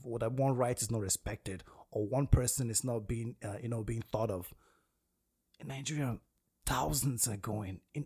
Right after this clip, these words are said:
Africa in general, millions are going. Like, people are being s-, erased of the, the population. Like, we're looking at population, it's increasing. In Africa, as it increases, it reduces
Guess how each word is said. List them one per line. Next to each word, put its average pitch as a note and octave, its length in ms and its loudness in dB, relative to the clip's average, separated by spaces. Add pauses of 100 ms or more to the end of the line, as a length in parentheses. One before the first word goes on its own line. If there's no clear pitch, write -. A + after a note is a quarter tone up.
Africa E3+ 460 2
in C3 140 4
general, B2 360 0
millions C3+ 800 0
are G#2+ 80 -4
going. A2+ 440 -4 (540)
Like, - 280 -4 (500)
people E3 320 0
are C3+ 60 -2
being C#3 180 2
s-, - 320 10 (640)
erased C#3 640 6
of B2+ 200 -6
the, A2+ 120 -4 (260)
the G#2 120 -2
population. A#2 880 0
Like, - 220 -10 (580)
we're D#3+ 120 -2
looking G3 180 2
at E3+ 80 4
population, D#3 340 2
it's C3 140 -2
increasing. B2+ 520 2
In D3+ 160 -6
Africa, D#3 520 -2 (340)
as C3+ 200 -2
it C3+ 120 2
increases, C#3+ 520 0
it C3+ 80 -4
reduces C3+ 720 -2